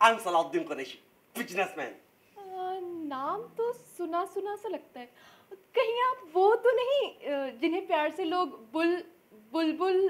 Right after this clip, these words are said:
Speaker 2: बैल,
Speaker 1: <laughs>
Speaker 2: भैंस?
Speaker 1: सांड, सांड, सांड। वैसे आप मुझे प्यार से कुछ भी कह सके, सांड भी चलेगा।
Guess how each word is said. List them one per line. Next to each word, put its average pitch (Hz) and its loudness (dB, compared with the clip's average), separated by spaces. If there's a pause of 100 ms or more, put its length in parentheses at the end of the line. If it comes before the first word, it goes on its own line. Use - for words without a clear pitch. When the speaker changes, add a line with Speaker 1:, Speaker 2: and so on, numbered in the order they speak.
(140)
Speaker 2:
बैल, 269 4
Speaker 1:
<laughs> 339 2
Speaker 2:
भैंस? 277 0
Speaker 1:
सांड, 294 -2
सांड, 131 -6
सांड। 117 -10 (340)
वैसे 196 -4
आप 196 2
मुझे 196 -6
प्यार 165 -4
से - -12
कुछ 170 -6
भी 151 -6
कह 135 -8
सके, 131 -10 (340)
सांड 170 0
भी 156 -6
चलेगा। 123 -8